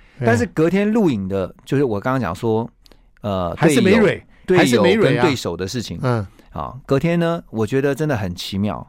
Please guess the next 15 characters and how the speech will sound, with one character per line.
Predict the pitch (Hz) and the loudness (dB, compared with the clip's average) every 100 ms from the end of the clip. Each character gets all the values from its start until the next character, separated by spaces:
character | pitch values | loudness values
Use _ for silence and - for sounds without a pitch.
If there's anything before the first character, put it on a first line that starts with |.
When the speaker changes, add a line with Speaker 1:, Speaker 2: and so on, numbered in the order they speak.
| - | -8
Speaker 2:
我 | 117 | -2
们 | 143 | -2
只 | 156 202 | -2 -2
录 | 160 | 0
两 | 113 80 76 | 0 -4 -8
集， | - 92 107 - - | -14 -12 -14 -16 -6
两 | 117 139 | -2 -2
场。 | - 90 - _ - - - - | -2 -8 -10 _ -20 -20 -20 -6
第 | 240 | 0
一 | 269 | 0
场 | 175 123 | 2 0
录 | 202 | 2
完 | 147 104 113 | 2 0 0
呢， | 127 139 135 - - _ _ _ - | -2 -4 -10 -20 -20 _ _ _ -4
哇， | 185 165 107 87 | 0 0 -2 -8